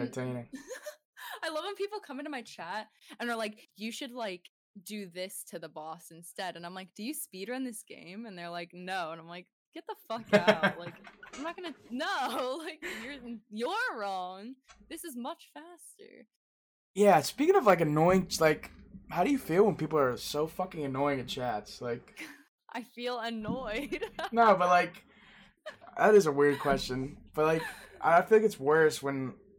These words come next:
Speaker 2: it's, like, you're a girl gamer 'cause, like, I don't know, they'll still pe-, be, like, in there pestering you even though you tell 'em to fuck <laughs> off.
Speaker 1: Oh, that's why I ban people. I mean, people, like, think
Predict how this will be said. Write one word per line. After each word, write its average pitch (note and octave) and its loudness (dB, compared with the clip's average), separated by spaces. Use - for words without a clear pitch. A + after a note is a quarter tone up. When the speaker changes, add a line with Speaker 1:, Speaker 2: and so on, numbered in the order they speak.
Speaker 2:
it's, C3 -10
like, B2+ -2
you're B2+ 0
a A2 -6
girl B2 0
gamer C3+ -2
'cause, B2+ -6
like, A#2+ -4
I B2+ 0
don't A2+ -2
know, A2 -2
they'll B2+ 0
still C3+ 0
pe-, B2+ -2
be, C3+ 0
like, C3 0
in B2+ -2
there C3 2
pestering C3+ 0
you C#3+ 2
even C3 -2
though B2+ -2
you C3 2
tell C3 -2
'em C3 -4
to A#2+ -6
fuck B2+ -2
<laughs> C3+ 2
off. - 0
Speaker 1:
Oh, C4+ -4
that's C#4 -6
why F#4 -4
I C#4 -8
ban A3+ -8
people. F#3+ -14
I C#4+ -6
mean, E4 -8
people, F#4+ -6
like, G4+ -6
think A3+ -12